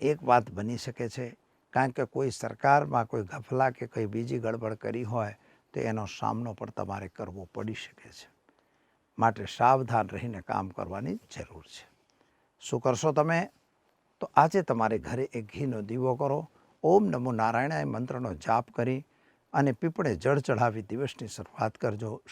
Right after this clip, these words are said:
સારો દિવસ જશે. ચાલો મિત્રો, હવે જોઈએ આપણે તુલા રાશિ.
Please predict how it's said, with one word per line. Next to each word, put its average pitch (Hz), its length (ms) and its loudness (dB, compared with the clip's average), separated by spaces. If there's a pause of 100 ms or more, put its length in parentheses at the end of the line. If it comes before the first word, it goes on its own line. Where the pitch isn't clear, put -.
સારો 117 280 -4
દિવસ 87 400 -14
જશે. - 420 -14 (1700)
ચાલો 107 240 6
મિત્રો, 117 300 -4
હવે 113 280 -4
જોઈએ 117 260 -4
આપણે 131 300 -2
તુલા 135 360 6
રાશિ. 101 400 -2